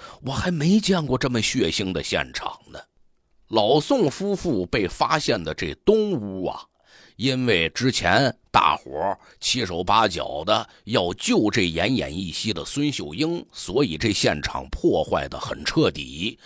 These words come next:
找不到什么太多的痕迹物证了。但尽管如此，警方啊，还是根据遗留的信息还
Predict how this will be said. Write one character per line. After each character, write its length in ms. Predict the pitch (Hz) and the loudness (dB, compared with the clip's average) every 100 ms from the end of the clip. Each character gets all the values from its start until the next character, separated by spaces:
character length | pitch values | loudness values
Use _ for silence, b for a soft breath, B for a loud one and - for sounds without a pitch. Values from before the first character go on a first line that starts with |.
| B B - | B B -6
找 320 | 78 - 90 | -4 -2 -4
不 160 | 156 | 2
到 260 | 214 151 90 | 4 4 4
什 160 | - 85 | -2 -4
么 140 | 78 | -4
太 280 | - - 67 | -2 -2 -2
多 200 | 67 87 | -2 -2
的 80 | 73 | -2
痕 320 | - - 69 | -6 -10 -12
迹 220 | 85 90 | -10 -10
物 240 | 69 78 65 | -10 -12 -12
证 160 | 85 73 62 | -12 -12 -16
了。 100 | - _ _ _ b b b - | -20 _ _ _ b b b -6
但 180 | 90 87 | -4 -2
尽 260 | 98 95 | -2 0
管 160 | 87 87 | 4 2
如 220 | 85 101 | 4 0
此， 400 | 107 76 80 101 _ b b b | 0 -4 -4 -4 _ b b b
警 260 | - 87 76 | -6 -6 -6
方 260 | - 101 98 | 4 4 6
啊， 260 | 76 - - | 2 0 -12
还 280 | - 85 110 | -4 0 2
是 160 | 95 | 0
根 200 | 82 107 | -2 0
据 200 | 101 87 | 0 -2
遗 160 | 85 165 | 4 6
留 180 | 131 135 | 8 6
的 100 | 104 | 2
信 300 | - 92 78 | 0 -2 -2
息 260 | 113 123 B B | -4 -4 B B
还 280 | - 95 107 | -10 2 4